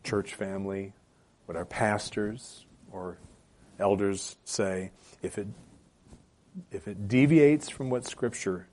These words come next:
teaches, from what God wants as set forth in Scripture, God comes first. And we all need to work at that 'cause we're all prone to act otherwise. And only God can give us the grace to do that.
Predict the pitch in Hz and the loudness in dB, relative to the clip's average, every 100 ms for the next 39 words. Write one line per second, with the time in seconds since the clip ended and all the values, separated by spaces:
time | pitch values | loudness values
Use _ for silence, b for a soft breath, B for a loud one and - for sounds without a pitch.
0 | - 104 90 - - - 98 98 92 101 | -6 -4 -4 -10 -14 -12 -8 -8 -6 -2
1 | 101 101 98 92 b b b b b b | 2 2 0 -4 b b b b b b
2 | _ - 104 101 87 - - - - - | _ -6 2 2 2 -4 -8 -8 -12 -14
3 | 90 87 85 - 104 - - 101 - 98 | -10 -8 -8 0 0 0 0 0 -2 -8
4 | - - 87 - 85 82 - b b b | -8 -6 -6 -6 -10 -12 -18 b b b
5 | b b b - _ - 95 92 95 98 | b b b -20 _ -6 -2 -2 -2 -6
6 | - - 90 90 90 92 - _ _ _ | -16 -12 -8 -8 -8 -12 -16 _ _ _
7 | - - 95 87 - - - - _ _ | -16 -6 -6 -6 -12 -14 -16 -20 _ _
8 | _ _ _ _ b b b b b b | _ _ _ _ b b b b b b
9 | - 95 95 98 107 110 113 113 - 90 | -12 -6 0 4 4 4 2 2 0 -8
10 | 87 90 104 92 95 95 92 - 107 98 | -8 -8 -8 -2 2 2 0 0 0 0
11 | 92 - 98 90 - _ - - - 98 | -4 -4 -4 -6 -18 _ -20 -16 -6 -6
12 | - 101 90 82 - - - - - - | -4 -6 -6 -8 -14 -20 -20 -20 -20 -20
13 | _ - b b b 90 90 92 98 101 | _ -20 b b b -12 -8 -2 4 4
14 | 95 104 98 104 - 107 95 92 - - | 4 2 0 0 -2 2 2 2 -6 -12
15 | 92 92 87 78 76 | -8 -6 -4 -6 -12